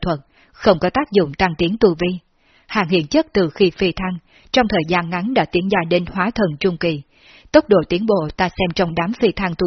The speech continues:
sĩ cũng là hiếm thấy, có thể thấy được tư chất hơn người của hiền chất. Bất quá hiền chất không nên phân tâm thì tốt hơn, nếu không trên đại đạo sau này sẽ gặp nhiều khó khăn.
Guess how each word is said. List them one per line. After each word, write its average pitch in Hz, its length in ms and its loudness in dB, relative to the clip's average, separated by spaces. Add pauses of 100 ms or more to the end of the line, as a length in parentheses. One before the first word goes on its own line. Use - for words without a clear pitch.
(160)
sĩ 160 160 -2 (120)
cũng 180 160 2
là 185 160 0
hiếm 165 180 -2
thấy, 175 180 -4 (560)
có 294 100 2
thể 233 120 2 (100)
thấy 185 160 0
được 185 240 2
tư 190 160 4
chất 311 240 0
hơn 196 180 0
người 175 160 2 (120)
của 180 80 2
hiền 165 280 -2
chất. 240 160 -4 (600)
Bất 196 200 2
quá 175 120 0 (260)
hiền 165 180 0
chất 269 180 0
không 180 180 -2
nên 170 180 0
phân 170 240 -4
tâm 170 260 -4
thì 175 100 -2 (100)
tốt 262 120 2 (100)
hơn, 185 200 -2 (540)
nếu 185 180 2
không 175 320 -4
trên 226 220 0
đại 175 180 0
đạo 180 140 0 (160)
sau 175 120 -4
này 160 240 -8 (200)
sẽ 190 120 2
gặp 180 180 -2
nhiều 175 240 2
khó 175 340 -8
khăn. 185 140 -6